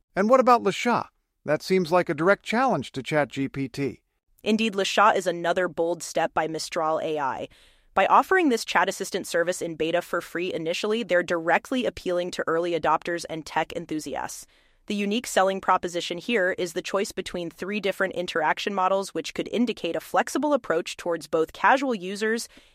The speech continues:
Speaker 2: and more demanding enterprise clients down the line. It's clear they're testing the waters now for a more robust offering in the future.
Speaker 1: Let's talk numbers for a second.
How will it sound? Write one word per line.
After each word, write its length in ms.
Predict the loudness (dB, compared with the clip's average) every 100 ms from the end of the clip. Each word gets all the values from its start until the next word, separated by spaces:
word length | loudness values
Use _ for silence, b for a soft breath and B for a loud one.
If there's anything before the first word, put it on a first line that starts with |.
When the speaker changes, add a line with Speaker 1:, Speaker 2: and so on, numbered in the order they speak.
| b -2
Speaker 2:
and 300 | 0 2 0
more 220 | 0 0
demanding 480 | -2 -2 -4 -4 -4
enterprise 500 | -4 -2 0 0 -2
clients 500 | -2 0 0 -6 -2
down 300 | 0 0 -2
the 80 |
line. 400 | -2 -2 -2 -6 b b b b -6
It's 180 | -4 -4
clear 300 | -2 2 4
they're 120 | 2
testing 520 | 2 2 2 0 -2
the 80 | 0
waters 480 | 4 4 4 0 -4
now 220 | -4 -4
for 200 | -2 -4
a 40 |
more 260 | 0 0 0
robust 560 | 0 -2 0 0 0 -2
offering 480 | 0 0 -4 -6
in 140 | -8 -8
the 60 |
future. 600 | -10 -10 -8 -8 -10 -14 _ _ _
Speaker 1:
Let's 160 | -4 2
talk 240 | 4 6
numbers 300 | 6 4 4
for 160 | 2 -2
a 40 |
second. 360 | 2 0 0